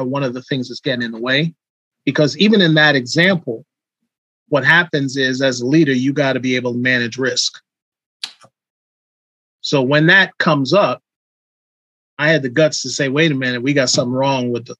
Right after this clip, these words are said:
with our process. We need to change the process." And for me, I think that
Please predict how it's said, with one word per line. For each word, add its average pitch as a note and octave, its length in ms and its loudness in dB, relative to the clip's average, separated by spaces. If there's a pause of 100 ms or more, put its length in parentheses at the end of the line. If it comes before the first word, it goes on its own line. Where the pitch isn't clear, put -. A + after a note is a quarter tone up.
with B2+ 140 -6
our A#2 140 -8
process. - 760 -4 (300)
We B2+ 100 0
need B2 180 2
to A#2 40 -12
change A#2 360 -2
the A#2 80 -12
process." - 680 -4 (1200)
And B2+ 260 -2 (160)
for C3+ 120 0
me, E3+ 340 4
I C3+ 100 4
think C3+ 280 2
that D3 200 4